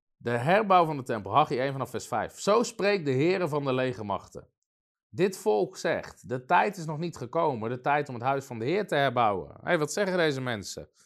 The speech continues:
"Oh, het is nog niet, ehm, eh, tijd om Gods huis te bouwen." Oh, dit is trouwens vers twee, sorry. "Dit volk zegt, de tijd is nog niet gekomen, de tijd om het huis van de Heere te herbouwen."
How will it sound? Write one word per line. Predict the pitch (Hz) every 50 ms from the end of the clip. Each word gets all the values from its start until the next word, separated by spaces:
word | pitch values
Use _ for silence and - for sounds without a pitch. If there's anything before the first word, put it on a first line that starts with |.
| _ _ _ _ _
"Oh, | 98 110 123 131
het | 131 127
is | 120 107
nog | 113 107
niet, | 110 123 139 139 139 - - -
ehm, | - - 107 107 107 107 107 107 107 104 104 98 98 _ _ _ _ _ _ _ _ _ _ _ _ _ _ _ _ _ _ _ _
eh, | - 98 95 92 95 95 92 87 - -
tijd | 139 143 151 139 131
om | 117 107
Gods | - - 113 - -
huis | - 123 135 131 -
te | - 110
bouwen." | 101 92 80 78 73 76
Oh, | - -
dit | 107 92
is | 98 95
trouwens | - 104 101 92 -
vers | - 90 - -
twee, | - 120 104 80 71
sorry. | - - 98 90 82 - - _ _ _ _ _ _ _ _ _ _ _ _ _ _ _ _ _ _ _ _ _ _ _ _ _
"Dit | - 165 185 185
volk | - 202 185 170 -
zegt, | - 175 180 - -
de | - 110 -
tijd | 170 165 175 180 170 -
is | 139
nog | 120 117
niet | 127 147 180 - -
gekomen, | - 143 - 143 139 139 139 139 123
de | 107 98 -
tijd | - 131 135 139 139 131
om | 113 107
het | 101
huis | 110 113 117 120 120 -
van | - 107 98
de | 98
Heere | 95 117 143 165 175 151 131
te | - 123
herbouwen." | 110 113 110 101 107 101 95 95 87 80 71 - -